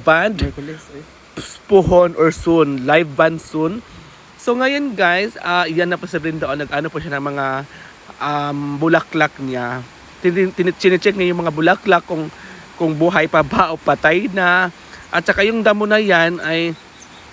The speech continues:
Speaker 1: gustong gusto talaga niya yan, yung Carabao grass. Tinatawag na Carabao grass. At dito naman tayo guys, oh, na sobrang, ano yan, si Ansing nakichismis po, si Ansing nakichismis. Oh,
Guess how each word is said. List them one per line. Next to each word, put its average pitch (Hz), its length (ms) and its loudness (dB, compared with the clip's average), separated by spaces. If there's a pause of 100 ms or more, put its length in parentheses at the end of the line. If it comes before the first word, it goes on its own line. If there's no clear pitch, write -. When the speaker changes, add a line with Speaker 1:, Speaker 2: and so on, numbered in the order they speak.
(220)
Speaker 1:
gustong 214 320 0
gusto 190 240 0
talaga 185 320 2
niya 170 340 0
yan, 160 140 0
yung 175 180 0
Carabao 165 460 2
grass. 151 480 2 (400)
Tinatawag 175 340 4
na 180 80 0
Carabao 165 380 2
grass. 147 240 -4
At 165 100 -10
dito 196 240 -2
naman 202 300 0
tayo 180 240 2
guys, 170 320 -2
oh, 143 80 -4
na 147 160 -4
sobrang, 170 400 0 (460)
ano 147 160 -2
yan, 175 100 2
si - 80 -2
Ansing 156 400 -2
nakichismis 160 560 -4
po, 175 80 -6
si - 80 -4
Ansing 147 460 0
nakichismis. 135 580 -8
Oh, 127 220 -2